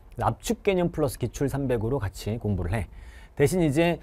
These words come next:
압축 개념 공부할 때 있는 대표 기출 같은 거랑 거기에 있는 가치의 문제 풀이는 풀어줘. 연습회만 제외한다고, 연습회.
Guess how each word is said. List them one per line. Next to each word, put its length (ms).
압축 320
개념 240
공부할 380
때 140
있는 200
대표 280
기출 360
같은 300
거랑 340
거기에 320
있는 180
가치의 480
문제 300
풀이는 400
풀어줘. 340
연습회만 720
제외한다고, 500
연습회. 420